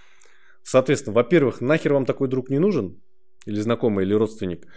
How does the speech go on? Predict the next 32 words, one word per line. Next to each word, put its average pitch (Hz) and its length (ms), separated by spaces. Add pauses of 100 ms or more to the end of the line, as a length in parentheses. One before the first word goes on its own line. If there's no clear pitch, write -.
(640)
А, 95 380
ну, 120 380
а 104 360
во-вторых, 143 640 (300)
ну, 135 120
он 139 100
знал. 110 500
Он 113 200
с-, - 100
он, 131 260
он 139 160
однозначно 135 600
знал, 131 320
что 127 180
это 110 80
такая 113 300
полумошенническая 117 880
схема. 170 420 (420)
А 117 120
в 143 60
этом 147 300
деле, 156 500
э, 101 460 (280)
понимание 139 680
того, 123 880
что - 260
ты 123 220
заведомо 104 600
какую-то 104 400
нехорошую 107 560
вещь 101 240
делаешь, 120 440